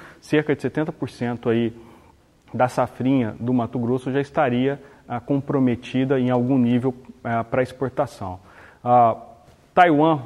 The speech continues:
a-, até o momento, se destaca como, como o nosso principal mercado, né? Estamos falando que vinte e dois por cento das exportações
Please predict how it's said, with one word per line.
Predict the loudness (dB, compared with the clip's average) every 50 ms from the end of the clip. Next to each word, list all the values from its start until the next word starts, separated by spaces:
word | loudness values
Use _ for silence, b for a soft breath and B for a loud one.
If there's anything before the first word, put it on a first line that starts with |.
| -12 -16 -10
a-, | -8 -6 -6
até | -6 -6 -8 -8 -4 0 0
o |
momento, | 2 2 2 2 0 0 -4 -8
se | -12 -12
destaca | -12 -12 -6 -2 0 0 0 -2 -6 -6
como, | -4 -2 0 0 0 0 -2 -2 -4 -6 -6
como | -6 -4 -2 0 0 0 -2 -4 -4 -4
o | -4
nosso | -2 -2 -4 -4 -6
principal | -8 -8 -8 -8 -6 -4 -2 0
mercado, | 0 0 -2 -2 0 2 2 2 2 0 -4 -12 -18 -12 -8
né? | -8 -6
Estamos | -6 -6 -8 -8
falando | -6 -6 -4 -4 -4 -4
que | -4 -6
vinte | -6 -6 -6 -6 -4
e | -4
dois | -4 -4 -6
por | -8 -14 -14
cento | -12 -8 -10 -10 -8 -8
das | -8 -8 -8
exportações | -10 -12 -12 -12 -8 -6 -8 -8 -8 -8 -8 -6 -6 -6 -8 -10